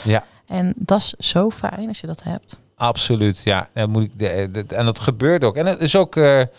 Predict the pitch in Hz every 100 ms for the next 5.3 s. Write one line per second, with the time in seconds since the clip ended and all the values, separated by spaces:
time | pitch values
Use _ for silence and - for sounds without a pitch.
0 | - _ - 139 139 120 113 151 175 -
1 | 156 143 113 104 - 113 117 117 120 185
2 | 143 120 123 139 165 160 147 156 151 147
3 | 139 131 202 - 123 110 110 107 127 113
4 | 110 - 107 104 98 98 95 92 - -
5 | 107 101